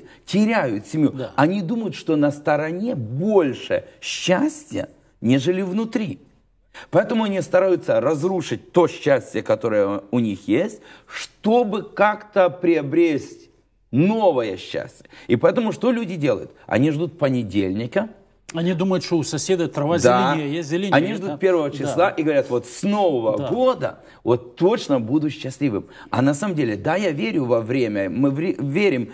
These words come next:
Speaker 1: в исчисление времени. Но на самом деле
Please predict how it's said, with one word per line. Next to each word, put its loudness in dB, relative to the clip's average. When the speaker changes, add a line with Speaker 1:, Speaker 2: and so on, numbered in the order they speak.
Speaker 1:
в -4
исчисление 0
времени. -2
Но 6
на 0
самом -4
деле -4